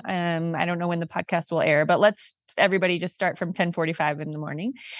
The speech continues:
and think backwards around, about how, what you, what you've done this morning, right? So the first thing I do in the morning is I have to get a cup of coffee. I like milk in my coffee, right? The milk, of course, is coming from animal agriculture.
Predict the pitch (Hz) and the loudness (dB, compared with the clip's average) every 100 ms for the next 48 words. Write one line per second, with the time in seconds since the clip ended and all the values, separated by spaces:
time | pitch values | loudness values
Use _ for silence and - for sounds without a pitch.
0 | - 214 214 277 240 190 180 - - - | 0 4 6 6 6 4 4 2 0 0
1 | - - 170 170 170 165 165 180 175 170 | -6 2 4 6 4 0 2 2 4 2
2 | - 208 196 190 190 - 233 226 175 - | 0 0 2 2 0 0 0 0 -6 -4
3 | 240 220 196 180 175 - 165 156 180 196 | -4 -4 -4 -4 -6 -6 -6 -4 -6 -2
4 | 185 185 - 175 170 _ - - - 226 | -2 0 2 2 2 _ -20 -16 0 4
5 | 247 - 240 185 175 185 170 165 156 160 | 4 2 0 0 0 0 0 0 -2 -2
6 | 165 180 180 175 170 175 175 165 170 - | -2 -2 -2 -2 -2 -2 -2 -2 -4 -6
7 | - - - - - _ _ - _ - | -4 -4 -4 -8 -8 _ _ -20 _ 2
8 | 180 185 185 - 170 165 180 175 175 233 | 4 6 4 2 -2 -2 0 0 0 -2
9 | 208 - - _ - 180 180 - 196 196 | -4 -6 -10 _ 0 2 2 2 4 6
10 | 196 196 208 - 185 175 - 180 - 175 | 6 4 -4 0 2 2 -4 -8 -4 -2
11 | 170 165 - 170 160 160 165 160 160 156 | -2 -4 -2 0 2 0 -2 0 0 0
12 | 160 196 190 180 - 294 | -2 -4 -4 -4 -4 -6